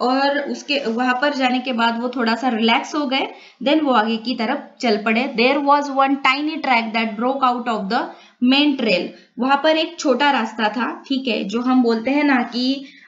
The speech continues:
अ, आप जहाँ पर गाड़ी वगैरह कुछ नहीं जा सकती,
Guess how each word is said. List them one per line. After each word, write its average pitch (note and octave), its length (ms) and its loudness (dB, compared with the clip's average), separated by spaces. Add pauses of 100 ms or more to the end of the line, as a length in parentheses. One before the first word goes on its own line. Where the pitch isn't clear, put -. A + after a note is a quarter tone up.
अ, A3+ 60 -4 (520)
आप A#3+ 360 0
जहाँ A#3+ 220 -2
पर B3 160 -4
गाड़ी A3 260 2
वगैरह A#3+ 260 -2
कुछ C4 280 -6
नहीं C4 160 2
जा A3+ 160 0
सकती, B3 460 -6